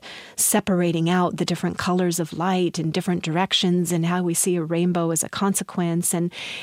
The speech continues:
and he's describing this, and he uses his analogy, the rainbow of color on an oil slick, you know, floating on top of water,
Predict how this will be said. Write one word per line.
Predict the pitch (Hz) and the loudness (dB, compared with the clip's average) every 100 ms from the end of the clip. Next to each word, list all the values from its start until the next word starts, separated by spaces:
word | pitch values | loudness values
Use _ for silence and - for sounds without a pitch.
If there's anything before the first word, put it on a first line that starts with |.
| - | -6
and | 208 233 | 0 2
he's | 240 | 2
describing | - - - 262 359 311 202 170 | 2 0 2 2 4 4 2 2
this, | 151 151 - - - | 2 2 2 0 0
and | 196 | 2
he | 202 | 2
uses | 214 254 254 214 | 2 2 2 2
his | 196 | 2
analogy, | 190 180 196 226 180 151 | 2 2 2 2 0 -2
the | 151 165 160 160 180 180 | -2 -2 -2 -2 -2 -2
rainbow | 185 196 202 180 160 | 2 4 4 4 0
of | - | -2
color | - 190 196 160 | 0 2 2 0
on | 156 165 | 0 2
an | 165 | 2
oil | 170 180 175 | 2 2 2
slick, | 165 - 156 - - - | 0 0 -2 -4 -10 -4
you | 180 | -2
know, | 165 165 | 0 -2
floating | - 185 180 175 | -2 0 2 2
on | 160 | 0
top | 165 175 170 | -2 -2 -4
of | 175 - | -6 -6
water, | 160 180 160 | -4 -2 -4